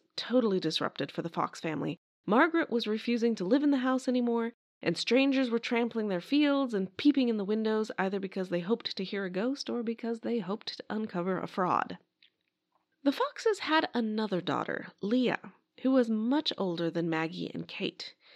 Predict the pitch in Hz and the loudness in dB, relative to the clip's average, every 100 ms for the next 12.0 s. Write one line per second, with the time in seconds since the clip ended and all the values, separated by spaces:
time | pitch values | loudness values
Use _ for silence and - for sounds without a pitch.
0 | - - - - - 403 370 349 240 233 | -20 -20 -18 -4 2 2 2 2 4 4
1 | 240 285 320 _ _ 214 226 226 220 269 | 2 0 -4 _ _ -4 -2 -2 0 2
2 | 226 160 202 262 _ - - _ - 269 | 2 0 0 -4 _ -20 -20 _ -2 2
3 | 311 277 302 285 277 233 240 214 202 214 | 4 4 2 0 0 0 -2 0 0 0
4 | 185 151 151 - - 143 - _ _ _ | -2 -4 -6 -10 -10 -16 -18 _ _ _
5 | - - _ - 285 381 359 302 247 233 | -20 -20 _ 4 4 6 4 2 2 2
6 | 226 196 185 208 196 185 165 151 - 170 | 0 0 -2 -2 -2 -2 -2 0 -2 -4
7 | - 247 269 254 - 240 247 262 254 202 | -4 -4 -2 -4 -2 -2 0 -2 -2 -6
8 | - 202 - 190 196 208 277 302 247 170 | -4 -6 -4 -4 -4 -2 -2 0 0 0
9 | 151 - 147 175 - 220 233 285 214 240 | -2 -4 -6 -6 -6 -4 -2 -2 -4 -6
10 | 226 - 247 - 185 180 180 175 170 175 | -6 -6 -6 -4 -4 -2 -4 -4 -4 -2
11 | 170 165 156 156 143 143 151 - - | -2 -2 -2 -2 -2 0 -2 -4 -8